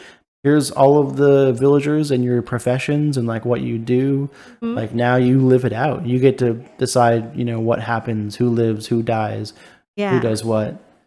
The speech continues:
Speaker 2: And the best part is, like, you know, like, if you play one game and then someone is such an efficient trapper, and then you play another game and someone barely drops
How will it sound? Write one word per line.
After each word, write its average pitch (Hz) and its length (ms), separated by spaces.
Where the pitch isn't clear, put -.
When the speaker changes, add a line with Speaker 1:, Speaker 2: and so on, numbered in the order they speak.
Speaker 2:
And 214 120
the 202 40
best 226 480
part 220 260
is, 190 200
like, 170 420
you 202 120
know, 165 220
like, 165 240
if 185 120
you 196 80
play 202 260
one 190 300
game 190 340
and 214 100
then 180 140
someone 190 420
is 185 120
such - 320
an 196 220
efficient 196 680
trapper, 220 540
and 190 260
then 185 160
you 180 80
play 214 200
another 202 260
game 208 280
and 190 180
someone 185 520
barely 180 380
drops - 600